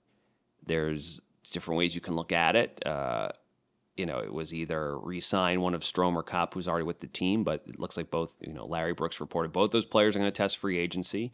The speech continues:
They're gonna see how much they can get. Maybe, it, I think at this point you can see that, that Copp maybe is gonna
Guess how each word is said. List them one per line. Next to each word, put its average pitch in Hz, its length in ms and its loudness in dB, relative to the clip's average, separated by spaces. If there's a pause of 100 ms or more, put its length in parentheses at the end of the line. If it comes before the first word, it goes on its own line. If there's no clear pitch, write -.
(320)
They're 78 80 -8
gonna 80 140 0
see - 140 2
how 85 100 2
much 85 140 0
they 73 120 -4
can 71 160 -10
get. 71 400 -4
Maybe, 82 440 -6 (840)
it, - 240 -6
I 104 80 2
think 110 220 2
at 95 200 -2
this 95 140 0
point 87 260 -2
you 87 60 -2
can 87 60 -4
see 95 140 -2
that, 82 180 -4
that 82 160 0
Copp 87 260 2
maybe 85 520 -4
is 85 140 -6
gonna 80 220 -4